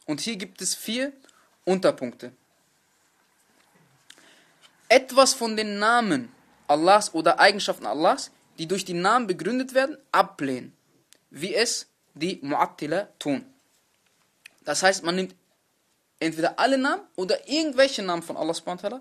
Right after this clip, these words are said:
oder irgendwelche Eigenschaften von Allah subhanahu wa ta'ala und lehnt das ab. Man sagt zum Beispiel,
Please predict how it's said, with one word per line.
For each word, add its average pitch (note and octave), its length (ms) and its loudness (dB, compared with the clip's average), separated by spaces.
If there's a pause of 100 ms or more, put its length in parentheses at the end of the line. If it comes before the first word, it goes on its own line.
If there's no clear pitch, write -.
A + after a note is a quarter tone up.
(140)
oder - 300 0
irgendwelche A#3+ 500 0
Eigenschaften E3+ 500 0
von D#3+ 140 -8
Allah F3 160 -2
subhanahu F#3 280 -12
wa G#3 60 -2
ta'ala G#3 120 -8
und D3 160 -6
lehnt F3 300 -2
das D#3+ 180 -4
ab. - 240 -2 (1080)
Man C#3+ 180 -2
sagt F#3 260 6
zum G#3 180 -4
Beispiel, G#3+ 460 2